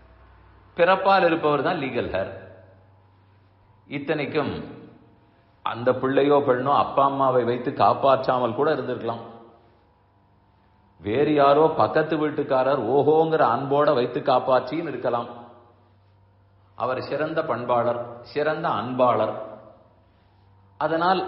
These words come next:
அவரையே இவருக்கு லீகல் ஹேராக நியமிக்க வேண்டும் என்று எங்கானும் சொல்ல முடியுமா? என்ன சொல்லலாம்? லீகல் ஹேராக பிறந்திருக்கிற பிள்ளையும் பெண்ணும்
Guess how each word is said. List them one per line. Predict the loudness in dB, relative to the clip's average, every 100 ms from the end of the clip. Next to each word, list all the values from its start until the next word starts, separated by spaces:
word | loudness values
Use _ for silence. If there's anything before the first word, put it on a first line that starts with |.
| 2
அவரையே | 4 4 2 0 0
இவருக்கு | 0 -2 -2 -2
லீகல் | 0 0 0 2
ஹேராக | 2 4 2 0
நியமிக்க | -4 -6 -4 -2
வேண்டும் | -2 -2 -6 -10 -14 -20 -20 _ _ _ _ _ _ _ _
என்று | -8 -6 -4
எங்கானும் | -4 2 2 2 -4
சொல்ல | -4 -4
முடியுமா? | -6 -8 -10 -14 -16 -20 -20 _ _ _ _ _ _ _ _ _ _ _ _ -4
என்ன | -2 -2
சொல்லலாம்? | -2 0 2 0 -2 -8 -16 -20 -20 _ _ _ _ _ _ _ _ _ _ -14
லீகல் | -8 -4 2 2 4
ஹேராக | 6 6 6 4 2
பிறந்திருக்கிற | 2 4 2 0 0 0 -2
பிள்ளையும் | -2 -2 0 -2 -2
பெண்ணும் | -4 -2 -6